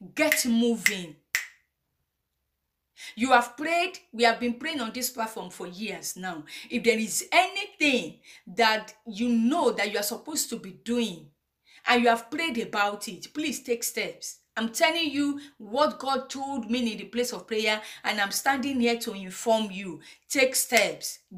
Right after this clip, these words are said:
Get moving. It doesn't matter what is pursuing you, the Egyptians and Pharaoh, and it does not matter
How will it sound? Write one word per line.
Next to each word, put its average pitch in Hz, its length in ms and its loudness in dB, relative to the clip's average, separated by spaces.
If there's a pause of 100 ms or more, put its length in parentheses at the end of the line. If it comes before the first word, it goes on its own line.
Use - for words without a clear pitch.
Get 294 300 2
moving. 220 500 -2 (880)
It 190 100 -4
doesn't 294 420 4
matter 311 340 4
what 277 300 -4
is 226 140 -2
pursuing 285 640 0
you, 233 360 -4 (1400)
the 214 240 -8
Egyptians 311 680 0
and 208 140 -4
Pharaoh, 196 440 0 (420)
and 226 140 6
it 220 80 4
does 233 200 4
not 311 180 2
matter 269 240 2